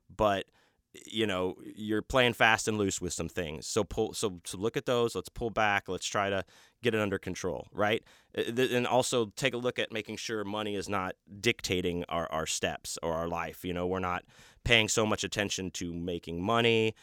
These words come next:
that we're ignoring our family and friends and relationships, or, you know, we're making all of, you know, we're not, we need to make sure we're not making every decision based on how much money it's going to make us. Um,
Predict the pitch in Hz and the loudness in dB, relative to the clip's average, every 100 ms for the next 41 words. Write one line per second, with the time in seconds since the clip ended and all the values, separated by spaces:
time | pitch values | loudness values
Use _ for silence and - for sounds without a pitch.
0 | - - 90 95 90 90 92 92 85 82 | -18 -4 -4 0 2 2 0 -2 -2 -4
1 | 57 - 92 90 82 78 - 87 85 85 | -6 -4 -2 -2 -2 -4 -4 -2 -2 -4
2 | 82 85 82 - 78 - 78 - - 92 | -6 -4 -4 -4 -4 -4 -6 -6 -2 0
3 | 85 85 - _ - 92 80 80 98 98 | 0 -4 -12 _ -4 0 0 -2 0 2
4 | 101 98 87 85 95 92 82 - 98 98 | 2 0 -4 0 2 0 -4 -12 -4 0
5 | 95 107 - _ _ _ 120 120 120 127 | 2 2 0 _ _ _ -2 2 2 4
6 | 113 104 104 95 - 104 104 95 - 98 | 2 2 0 -2 0 0 0 0 0 2
7 | 98 117 113 101 95 - 92 85 95 90 | 2 0 2 0 0 0 0 0 -2 -2
8 | 90 90 85 98 - 107 107 110 113 120 | -2 -2 0 -2 -2 -2 -2 -2 0 2
9 | 120 - - _ _ _ _ 98 92 90 | 0 -2 -12 _ _ _ _ 2 4 2
10 | 85 | 0